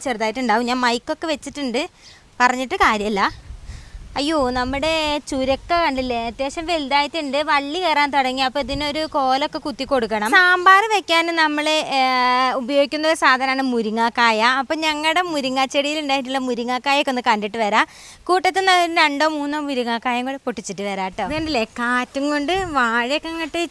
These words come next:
ചെരിഞ്ഞിട്ടുണ്ട്, കാറ്റടിച്ച് കാറ്റടിച്ച്. തങ്കുമോനെ, മുരിങ്ങക്കായ പറിക്കാൻ വരണോടാ?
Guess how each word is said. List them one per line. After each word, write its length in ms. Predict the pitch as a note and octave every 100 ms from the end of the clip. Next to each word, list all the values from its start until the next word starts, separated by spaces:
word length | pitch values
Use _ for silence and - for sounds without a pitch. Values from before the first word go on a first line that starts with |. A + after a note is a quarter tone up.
| D#4+
ചെരിഞ്ഞിട്ടുണ്ട്, 760 | A#3+ G#3+ C4 D4 B3 D4 F3 - - _ - -
കാറ്റടിച്ച് 500 | A#3 A3 A#3 G3+ A#3 A3+
കാറ്റടിച്ച്. 500 | G#3 - G3 F#3 A3 D4 - - - - - -
തങ്കുമോനെ, 540 | E4 D#4 D#4+ F4 F#4 G4+ G#4 - - - - - - - - - - - - - - - -
മുരിങ്ങക്കായ 400 | D4 D#4 D4+ E4 F4
പറിക്കാൻ 240 | F4+ F4 F4+
വരണോടാ? 400 | D#4+ D#4+ D4